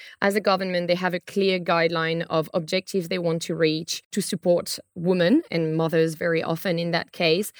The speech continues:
And that will only go down to companies if the government is pushing for it.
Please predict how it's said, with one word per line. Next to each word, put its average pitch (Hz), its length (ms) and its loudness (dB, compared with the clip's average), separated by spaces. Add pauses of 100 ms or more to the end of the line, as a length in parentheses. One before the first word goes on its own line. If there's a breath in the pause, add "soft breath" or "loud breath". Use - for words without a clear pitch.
(220 loud breath)
And 190 480 0
that 208 280 2
will 233 240 2
only 196 580 -2
go 185 160 0
down 175 300 0
to 175 120 -10
companies 165 600 -4
if 175 160 -2
the 180 80 -4
government 160 440 -2
is 170 140 -8
pushing - 400 -4
for - 220 -8
it. - 200 -10